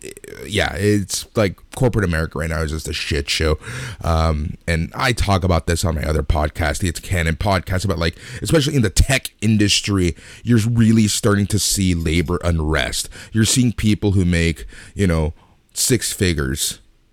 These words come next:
getting angry at their employers because they're, they're still feeling overworked, under, under, uh, like, overwhelmed, underappreciated and stuff like that. So it's just,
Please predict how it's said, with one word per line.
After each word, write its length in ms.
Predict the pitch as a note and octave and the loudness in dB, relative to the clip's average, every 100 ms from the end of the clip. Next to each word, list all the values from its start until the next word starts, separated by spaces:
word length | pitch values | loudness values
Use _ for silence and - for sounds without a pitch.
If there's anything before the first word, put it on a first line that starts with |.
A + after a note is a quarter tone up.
| G2+ | -4
getting 300 | G2+ F2+ F2 - | 0 2 0 -2
angry 440 | E2+ E2 D#2 D#2+ | -2 -2 0 0
at 120 | D#2 | 0
their 80 | E2+ | 0
employers 520 | D#2+ - D#2+ D2+ D2+ | -2 0 0 2 0
because 280 | E2+ D#2+ D2+ | -2 -2 -2
they're, 80 | E2 - - | -2 -4 -2
they're 100 | F#2 | -2
still 520 | - - - F#2+ D#2 | -2 -6 -2 0 -2
feeling 480 | - G2 D#2+ D2 - | -2 0 0 -2 -4
overworked, 640 | F2 D#2+ D2 D#2+ D#2+ - - - - - _ | -2 0 0 2 0 -2 -12 -12 -20 -20 _
under, 460 | F#2 F2+ E2 E2 D2 - | 2 4 4 0 -2 -6
under, 380 | - F#2 E2+ D#2 - | 0 2 2 0 -2
uh, 160 | D#2 C#2+ | -2 -2
like, 240 | D2 - | -2 0
overwhelmed, 800 | G2 F2 E2+ F2 D#2+ D#2 D#2 D#2 - - | 0 2 2 2 2 2 0 0 -4 -4
underappreciated 1080 | - F#2+ E2+ E2 - F#2 E2 - F2 D2+ D#2+ | 0 2 2 -2 -2 0 0 0 0 2 0
and 160 | D2+ D#2+ | -2 -4
stuff 320 | - E2+ - | -4 -4 -4
like 140 | D2+ | -6
that. 260 | D2 B1 - | -4 -4 -2
So 180 | - G2+ | 0 0
it's 120 | A2 | 0
just, 240 | F#3 - | -2 -4